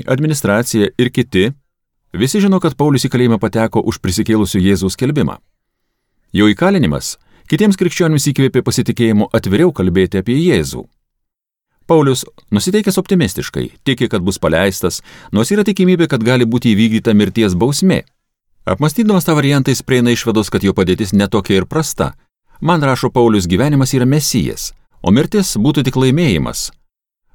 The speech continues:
Pauliui gyvenimą dabartyje ir ateityje nulėmė Jėzaus gyvenimas ir meilė. Jeigu jam būtų įvykdyta mirties bausmė, tai reiškia, kad jis galės būti su Jėzumi, kas tiesiog puiku.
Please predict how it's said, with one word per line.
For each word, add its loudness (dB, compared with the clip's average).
Pauliui 4
gyvenimą 2
dabartyje 2
ir 2
ateityje 0
nulėmė 2
Jėzaus 2
gyvenimas 0
ir -2
meilė. -2
Jeigu 2
jam 0
būtų 2
įvykdyta 0
mirties 0
bausmė, 0
tai 4
reiškia, 0
kad -2
jis 2
galės 2
būti 0
su 0
Jėzumi, 0
kas -4
tiesiog 0
puiku. 0